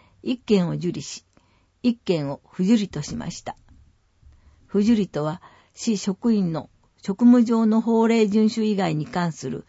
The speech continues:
通報や、通報の内容から対象が特定できない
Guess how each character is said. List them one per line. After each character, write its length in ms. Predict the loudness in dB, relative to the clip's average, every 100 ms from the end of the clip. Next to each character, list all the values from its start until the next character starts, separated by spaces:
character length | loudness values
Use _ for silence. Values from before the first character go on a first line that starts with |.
| -14
通 240 | -6 -4
報 260 | -4 -6 -4
や、 280 | -6 -8 -10 -20 _ _
通 220 | 0 2
報 180 | 4 2
の 140 | 4
内 260 | 2 2 0
容 140 | 0
か 160 | -2 -4
ら 180 | -6 -8 -16 -20 _ -2
対 180 | 0
象 220 | 0 0 0
が 100 | -2
特 240 | -4 -4
定 180 | 0 2
で 140 | 0
き 140 | 0 0
な 140 |
い 100 | 0